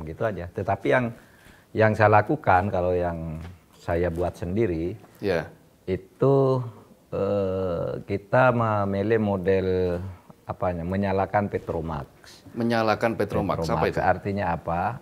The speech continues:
Speaker 1: Yang kita undang itu untuk berbicara hanya tokoh-tokoh yang punya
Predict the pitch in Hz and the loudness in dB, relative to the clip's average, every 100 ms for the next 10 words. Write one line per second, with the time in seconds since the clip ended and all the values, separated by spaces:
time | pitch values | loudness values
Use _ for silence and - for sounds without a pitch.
0 | - 101 107 110 110 - 127 107 110 107 | -6 0 0 0 0 0 0 2 2 2
1 | 104 95 - 127 143 160 151 - _ _ | 0 -4 -2 0 0 -4 -8 -16 _ _
2 | _ 104 101 - 82 95 87 90 95 82 | _ -4 -2 0 -2 -2 -4 -4 -2 0
3 | 85 101 92 90 101 98 92 90 87 82 | 2 0 0 -2 -4 -4 -6 -6 -6 -6
4 | 104 101 87 85 87 85 82 76 73 | -2 -2 -2 -4 -8 -8 -8 -8 -10